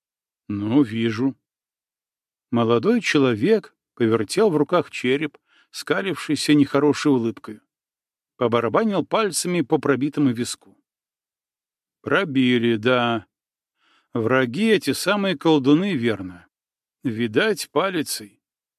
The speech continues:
А потом уж зверьё постаралось. Мертвяки-то в лесу долго не лежат.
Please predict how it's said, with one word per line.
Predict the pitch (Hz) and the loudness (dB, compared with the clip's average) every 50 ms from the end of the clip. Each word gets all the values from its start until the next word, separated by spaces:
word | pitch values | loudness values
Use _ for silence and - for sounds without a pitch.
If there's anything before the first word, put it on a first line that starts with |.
| _ _ _ - | _ _ _ -8
А | - 123 113 | -6 -6 -4
потом | - 120 110 104 - 208 226 226 | -2 -4 -4 -2 0 0 2 2
уж | 220 156 - - | 2 2 0 -2
зверьё | - 143 107 101 127 127 110 104 101 98 120 160 170 | -6 -6 -2 0 2 2 2 0 0 0 0 0 2
постаралось. | - 143 - - - 127 135 139 143 147 139 131 - - - _ _ _ _ _ _ _ _ _ _ _ _ _ _ _ - | 0 -4 -4 -2 -2 -2 0 0 -2 -2 -2 -4 -6 -10 -14 _ _ _ _ _ _ _ _ _ _ _ _ _ _ _ 0
Мертвяки-то | - 151 160 143 - - 147 160 143 - - 226 233 - 160 135 | 2 2 2 2 0 -4 -2 -2 -2 0 0 0 2 2 2 2
в | 117 | 2
лесу | 120 131 120 - - - 214 190 | 0 -2 -4 -4 -2 -2 0 0
долго | 139 113 170 202 185 147 135 | 2 2 2 2 4 4 4
не | 135 135 127 | 4 4 4
лежат. | 113 117 107 92 - 196 202 151 - - | 2 0 0 0 0 0 0 -2 -6 -12